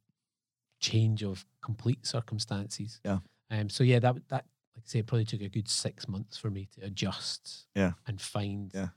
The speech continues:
Speaker 1: some kind of pattern and, and routine. But
Speaker 2: Yeah.
Speaker 1: the programs were the real driving force behind that.
Speaker 2: Yeah.
Speaker 1: That gave me the, when it was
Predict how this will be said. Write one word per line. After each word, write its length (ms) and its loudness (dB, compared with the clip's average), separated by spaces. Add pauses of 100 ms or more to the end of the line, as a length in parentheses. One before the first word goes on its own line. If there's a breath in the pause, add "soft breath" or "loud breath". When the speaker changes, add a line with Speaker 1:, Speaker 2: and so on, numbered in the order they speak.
(200)
Speaker 1:
some 240 -8
kind 200 -4
of 120 -8
pattern 380 -8
and, 280 -8
and 120 -8
routine. 380 -14
But 140 -2
Speaker 2:
Yeah. 140 2 (360)
Speaker 1:
the 60 -12
programs 560 2
were 220 -4 (100)
the 100 -8
real 420 -2 (640)
driving 320 2
force 260 -6
behind 340 2
that. 140 -2
Speaker 2:
Yeah. 100 2
Speaker 1:
That 240 6
gave 260 0
me 220 -2
the, 240 -6 (1800)
when 120 6
it 40 8
was 200 4